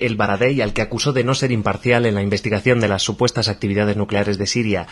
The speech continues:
algo que el responsable de la Agencia Atómica de la onu rechazó con inusual vehemencia. Israel, eh, Mi-, Mijaeli, perdón, el delegado israelí ante el organismo, señaló en Viena durante una reunión de la Junta de Gobernadores que El Baradei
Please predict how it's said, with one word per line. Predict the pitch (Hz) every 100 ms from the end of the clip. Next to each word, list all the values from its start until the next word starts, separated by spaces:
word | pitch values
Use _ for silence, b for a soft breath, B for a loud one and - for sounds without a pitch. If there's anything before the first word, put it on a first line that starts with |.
| B B B
algo | 98 104 107
que |
el | 101
responsable | 101 101 104 98 107 107
de | 98
la |
Agencia | 87 117 104 104
Atómica | 98 104 101 98
de | 92
la | 90
onu | 98 120 123
rechazó | 117 107 110 107 131 135
con | 135 135
inusual | 117 107 117 113 110
vehemencia. | 104 98 104 98 - 90 78 - B B B B B
Israel, | 117 117 127 147 151 135 -
eh, | 110 104
Mi-, | 107 101 98 - 110 104 - - -
Mijaeli, | 113 104 - 107 147 117
perdón, | 101 95 127 131
el | 123 104
delegado | 98 123 139
israelí | 127 98 95 107 123 110
ante | 98 101 95 95
el | 95
organismo, | 95 92 98 135 101 101 - B B B
señaló | - 117 127 156
en | 143
Viena | 143 143
durante | 135 123 117 120
una | 117 110
reunión | 104 101 113 110
de | 101
la |
Junta | 95 131 117 107
de | 104
Gobernadores | 98 98 98 98 123 127 143
que | - 104 101
El | 110
Baradei | 101 98 98 127 127